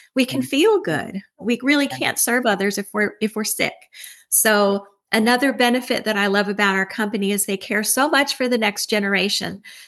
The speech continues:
Speaker 1: that not
Speaker 2: Mm-hmm.
Speaker 1: only when we get this product, they will send it to a child or a student until they
Speaker 2: Mm-hmm.
Speaker 1: turn twenty-six years old for
Speaker 2: Mm-hmm.
Speaker 1: free.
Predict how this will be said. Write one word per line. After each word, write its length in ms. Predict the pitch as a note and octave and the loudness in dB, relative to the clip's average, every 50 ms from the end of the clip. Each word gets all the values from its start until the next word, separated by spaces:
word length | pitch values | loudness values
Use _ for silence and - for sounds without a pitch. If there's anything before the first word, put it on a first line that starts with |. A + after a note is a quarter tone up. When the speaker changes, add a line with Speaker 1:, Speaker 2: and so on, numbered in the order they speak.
| _ - | _ -2
Speaker 1:
that 160 | A#3 A3 G#3+ | 0 2 4
not 200 | A#3 B3 B3 B3 | 4 4 4 4
Speaker 2:
Mm-hmm. 80 | B3+ B3 | 2 2
Speaker 1:
only 180 | A#3 A#3+ A#3 G#3+ | 2 2 0 0
when 280 | G#3 G#3 G3+ G3 G3 | 0 -2 -2 -2 0
we 220 | G3 B3+ C#4+ F4+ F#4+ | 2 2 2 2 4
get 220 | F4 A#3+ A#3+ - | 2 0 0 0
this 180 | F3+ F3+ F3 - | -2 -2 -4 -4
product, 480 | - G#3+ G3 G3 G3 G3 F3+ - - _ - | -2 0 2 2 2 2 0 -2 -6 _ -2
they 160 | A#3 B3 D4 | -2 0 0
will 160 | D#4 E4+ C4+ | 2 0 0
send 300 | - - A#3 G3+ G#3 G3+ | 0 0 0 0 2 0
it 160 | G#3 F#3 - | -2 -2 -4
to 360 | - - - F#3+ F#3+ F#3 F3 - - - - _ _ _ _ - | -4 -4 -2 0 0 -2 -2 -6 -12 -20 -20 _ _ _ _ -10
a 40 | G#3+ | -6
child 540 | G3+ - - F#3+ F3+ F#3+ G#3 G#3 F3 E3+ D3+ | -4 0 2 2 2 2 2 0 -2 -4 -4
or 160 | - - F3 | -4 -4 -4
a 60 | F3+ | -4
student 640 | G3 - - - A3 A3 A3+ F#3+ D#3+ D#3 - - - _ - | -4 -4 -2 0 0 0 0 0 -4 -10 -14 -16 -14 _ -4
until 320 | G#3 G3+ G3 - A#3 A3+ | -4 -2 -2 0 0 0
they 120 | G#3 A3+ A#3+ | 2 0 0
Speaker 2:
Mm-hmm. 40 | - | 0
Speaker 1:
turn 220 | - C#4 A#3 A#3 | -2 -2 -2 -4
twenty-six 760 | - - - A3+ A#3 E4+ A4+ A4+ A4+ - - A4 A4 - - | -4 -6 -2 0 0 2 2 2 0 2 0 0 0 -2 0
years 260 | - G#4 G#4 G#4 G4+ G#4 | 2 2 4 4 4 4
old 340 | A4 G#4+ G#4 F4+ D4 - - _ _ _ _ _ - | 4 4 4 2 2 -2 -8 _ _ _ _ _ -6
for 80 | - - | -4 -4
Speaker 2:
Mm-hmm. 80 | C4 | -2
Speaker 1:
free. 300 | - A#3+ G#3+ - - - | 0 0 0 0 -2 -8